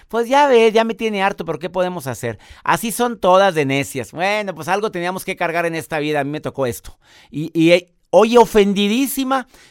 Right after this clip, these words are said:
pues se pone a buscar, se pone a encontrar. Ahora, mamita, no me diga usted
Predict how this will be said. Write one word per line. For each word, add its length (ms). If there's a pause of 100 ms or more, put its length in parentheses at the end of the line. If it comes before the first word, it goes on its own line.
(160)
pues 100
se 80
pone 260
a 40
buscar, 480
se 160
pone 200
a 40
encontrar. 400 (240)
Ahora, 280
mamita, 400
no 120
me 120
diga 320
usted 460